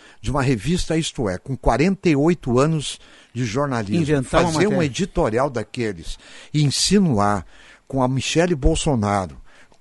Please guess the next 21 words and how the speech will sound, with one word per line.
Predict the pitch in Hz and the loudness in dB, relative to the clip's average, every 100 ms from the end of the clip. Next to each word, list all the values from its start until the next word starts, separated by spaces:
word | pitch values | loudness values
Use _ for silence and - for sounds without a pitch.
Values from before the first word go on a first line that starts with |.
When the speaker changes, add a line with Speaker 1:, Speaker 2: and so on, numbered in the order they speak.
| - | -2
Speaker 1:
com | 151 | 0
o | 170 | 2
Osmar | 139 104 123 156 | 2 2 0 0
Terra, | - 117 120 101 78 - - - - | 2 4 4 2 -6 -14 -20 -20 2
antes | 180 233 - 143 | 6 6 6 -4
disso, | 101 160 170 143 | 0 0 0 0
há | |
dois | 117 185 226 131 | 4 4 4 4
meses | 151 165 131 | 4 4 2
atrás, | 117 - 120 123 135 | -2 2 0 2 2
a | |
Isto | 139 - 139 | 0 2 2
É | |
fazia | 156 139 104 151 | 4 2 2 2
uma, | 131 - - | 0 -2 0
duas | 196 240 170 | 4 4 4
páginas | - 143 156 110 104 87 - - - - - | 2 2 2 0 -8 -8 -12 -16 -20 -20 -10
falando | - 131 160 165 | -2 0 0 0
sobre | - 151 139 | 0 2 0
as | 113 - | -2 -4
lingeries | 127 151 131 127 98 110 156 143 - | 2 4 4 2 0 2 2 2 -4